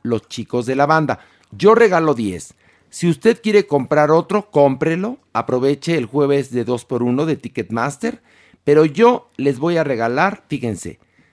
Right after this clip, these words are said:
diez cortesías sencillas para la función del viernes diecinueve de noviembre a las ocho treinta en el Teatro Xola. Repito,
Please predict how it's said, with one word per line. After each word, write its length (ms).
diez 540
cortesías 600
sencillas 680
para 220
la 100
función 540
del 360
viernes 680
diecinueve 640
de 360
noviembre 880
a 80
las 300
ocho 360
treinta 580
en 140
el 140
Teatro 560
Xola. 580
Repito, 680